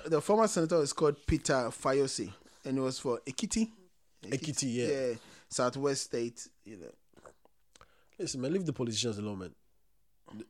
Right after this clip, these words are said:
Speaker 2: the politicians is gonna be the politician. The normal people is gonna be the normal people. Do you know how many people in Nigeria right now wants to be in politics?
Speaker 1: Well, thi-, this, this is what he said anyway. He said, "Look,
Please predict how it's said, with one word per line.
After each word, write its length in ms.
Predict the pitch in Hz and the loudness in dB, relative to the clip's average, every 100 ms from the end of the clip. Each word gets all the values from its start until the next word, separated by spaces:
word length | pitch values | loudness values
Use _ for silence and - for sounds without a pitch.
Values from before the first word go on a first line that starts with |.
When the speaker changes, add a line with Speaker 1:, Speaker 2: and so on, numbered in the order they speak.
| - | -2
Speaker 2:
the 80 | 147 | 4
politicians 580 | 180 170 170 180 190 | 8 8 8 6 6
is 80 | 139 | 6
gonna 140 | 156 139 | 4 4
be 100 | 139 | 2
the 80 | |
politician. 500 | 120 127 127 135 139 | 0 0 0 -2 -2
The 80 | 127 | -2
normal 220 | 131 156 | 0 0
people 180 | 135 131 | -2 -2
is 80 | 127 | -2
gonna 140 | 120 123 | 0 0
be 100 | 120 | 0
the 60 | |
normal 180 | 143 160 | 0 -2
people. 300 | 110 107 - _ _ _ - _ _ _ - - - | -2 -6 -10 _ _ _ -20 _ _ _ -12 -10 -4
Do 60 | 147 | 8
you 80 | 214 | 12
know 60 | |
how 100 | 285 | 12
many 320 | 269 262 240 | 12 12 12
people 340 | 185 214 151 165 | 10 8 8 4
in 80 | 151 | 6
Nigeria 320 | 147 165 165 | 6 8 8
right 80 | 143 | 8
now 140 | 147 | 6
wants 180 | 143 139 | 4 2
to 60 | 131 | 0
be 60 | |
in 60 | 120 | -2
politics? 460 | 131 110 - - - - - - _ _ _ _ - - 240 - | -2 -4 -6 -16 -18 -20 -20 -20 _ _ _ _ -20 -20 -6 2
Speaker 1:
Well, 100 | 147 | 4
thi-, 140 | 170 | 6
this, 240 | 175 208 170 | 6 6 6
this 220 | 156 214 | 6 6
is 100 | 156 | 8
what 140 | 156 | 4
he 120 | 147 156 | 2 0
said 280 | - 123 110 | 0 0 0
anyway. 240 | 98 69 - - - | -4 -10 -14 -18 -14
He 80 | |
said, 220 | 139 156 139 | 0 0 0
"Look, 200 | - | -4